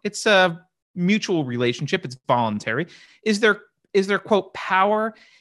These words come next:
yes, in some sense, but it's not, it's not the same. It's not even appropriate to use the same word for that and people who can shoot you,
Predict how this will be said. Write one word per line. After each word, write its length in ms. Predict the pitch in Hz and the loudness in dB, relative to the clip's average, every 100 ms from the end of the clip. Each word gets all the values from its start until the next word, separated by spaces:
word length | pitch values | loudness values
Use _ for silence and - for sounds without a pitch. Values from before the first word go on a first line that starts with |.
| _ - | _ -4
yes, 540 | 214 240 226 226 - | 2 4 4 0 -6
in 180 | 202 190 | -4 -4
some 260 | - 202 | -2 -2
sense, 260 | 185 202 196 | -2 -6 -6
but 120 | - | -8
it's 140 | 202 - | -8 -2
not, 380 | 233 226 170 _ | 0 0 -2 _
it's 180 | 180 165 | -4 0
not 240 | 208 226 - | 0 0 -2
the 80 | |
same. 460 | 151 - 180 170 147 | -6 -2 0 2 0
It's 100 | 147 | 0
not 140 | 240 | 0
even 140 | 220 170 | 2 0
appropriate 540 | 135 - 185 175 127 - | -2 -2 -2 0 -2 -2
to 80 | |
use 120 | 147 131 | -6 -6
the 80 | |
same 280 | 120 160 131 | -4 -2 -2
word 260 | 123 147 110 | 0 0 -2
for 100 | 117 107 | -8 -4
that 420 | 117 123 170 - - _ _ - | 0 0 -2 -8 -20 _ _ -6
and 120 | 139 | -4
people 200 | 165 156 | -2 -2
who 80 | 147 | -2
can 120 | 131 110 | -2 -4
shoot 300 | - 165 151 | -2 -2 -4
you, 120 | 87 | -12